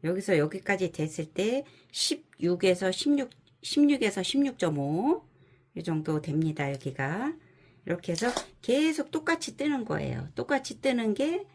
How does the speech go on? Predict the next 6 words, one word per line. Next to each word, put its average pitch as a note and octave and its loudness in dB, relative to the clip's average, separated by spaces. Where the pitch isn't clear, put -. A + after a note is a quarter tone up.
이만큼. E3+ -2
이거는 G#3 2
털실로 C#4 -2
보여드리기 F3+ 2
위해서 E3+ 0
해서 F#3+ -6